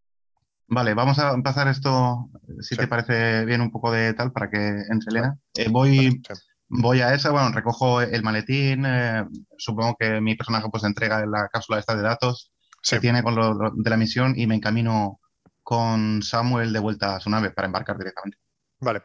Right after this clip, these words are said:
Speaker 2: te dan el, eh, te dan una maleta así como con equipo y tal, luego, luego detallamos lo que hay.
Speaker 1: Vale,
Speaker 2: Y,
Speaker 1: perfecto.
Speaker 2: y nada, pues, eh, cogéis el as-, el ascensor de nuevo de vuelta, subís a la parte de, a,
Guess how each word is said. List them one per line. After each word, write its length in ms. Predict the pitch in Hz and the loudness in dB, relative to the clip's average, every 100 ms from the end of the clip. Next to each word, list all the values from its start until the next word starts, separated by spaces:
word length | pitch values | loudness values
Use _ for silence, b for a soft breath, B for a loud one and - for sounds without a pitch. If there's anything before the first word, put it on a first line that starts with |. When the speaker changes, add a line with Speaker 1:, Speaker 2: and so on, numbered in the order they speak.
| - | -4
Speaker 2:
te 100 | 117 | 0
dan 340 | 117 123 123 | 2 2 2
el, 460 | 123 120 120 120 117 | 2 2 0 0 0
eh, 400 | 120 117 113 113 | 0 0 -2 -2
te 80 | 117 | -2
dan 140 | 117 | -2
una 160 | 120 117 | -2 -2
maleta 300 | 110 117 113 | -2 -2 -4
así 120 | - | -6
como 160 | 117 110 | -8 -6
con 120 | 110 | -6
equipo 240 | 98 123 | -6 -4
y 40 | 120 | -2
tal, 140 | 123 | 0
luego, 400 | 117 117 113 110 | 0 2 2 0
luego 220 | 110 113 | 0 0
detallamos 360 | 113 110 110 104 | 0 -2 -2 -4
lo 60 | 107 | -4
que 100 | 110 | -2
hay. 160 | 127 135 B B B B B B - | -2 -6 B B B B B B -4
Speaker 1:
Vale, 220 | 110 123 | -2 0
Speaker 2:
Y, 60 | 117 | 0
Speaker 1:
perfecto. 420 | 113 113 113 123 | 0 -2 -6 -4
Speaker 2:
y 20 | |
nada, 160 | 113 98 | -4 -4
pues, 240 | 110 - 120 | -6 -6 -4
eh, 240 | 107 104 113 | -4 -4 -8
cogéis 320 | - 113 107 | -12 -10 -6
el 80 | 110 | -4
as-, 160 | 107 - | -4 -4
el 160 | 110 | -6
ascensor 360 | 104 - - 110 | -6 -8 -8 -4
de 80 | 110 | -2
nuevo 180 | 110 | -2
de 40 | 107 | -2
vuelta, 320 | 110 113 131 | -4 -4 -4
subís 320 | - 107 - | -2 -4 -2
a 40 | 110 | -4
la 160 | 104 | -4
parte 340 | 98 104 - 110 | -4 -6 -4 -4
de, 720 | 107 107 107 104 104 104 101 101 104 - | -2 -4 -6 -8 -8 -8 -10 -10 -14 -4
a, 180 | 113 | -2